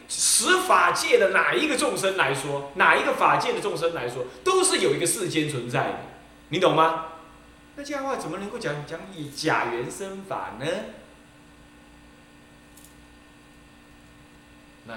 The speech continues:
必须这么讲，因为不守自性。因为观察本身就是缘起法，无论你怎么观，它总是缘起的，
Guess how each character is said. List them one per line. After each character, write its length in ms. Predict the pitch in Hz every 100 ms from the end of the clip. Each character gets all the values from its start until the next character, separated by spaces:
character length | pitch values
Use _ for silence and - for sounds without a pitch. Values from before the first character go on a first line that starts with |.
| 107
必 80 | 110
须 120 | 104
这 80 | 95
么 60 | 98
讲， 120 | - - - - - - - - - - - - - - - - -
因 140 | 139
为 60 | 123
不 120 | 139
守 180 | 135 107 -
自 160 | -
性。 240 | 104 - 98 - - - - - - - - - - - - -
因 120 | 392
为 240 | 403 381 -
观 300 | 370 370 370
察 640 | - 190 208 - - - -
本 300 | - 240 208
身 260 | - 339 330
就 200 | 359 285
是 100 | 247
缘 220 | - -
起 200 | - 156
法， 400 | 151 123 - - - - - -
无 280 | 285 320 381
论 260 | 392 381 277
你 140 | 320
怎 320 | - 233 175
么 220 | 190 233 247
观， 320 | 269 262 - - -
它 120 | - 349
总 300 | 294 139 -
是 200 | - 190
缘 260 | 165 180
起 220 | 202 143
的， 80 | 123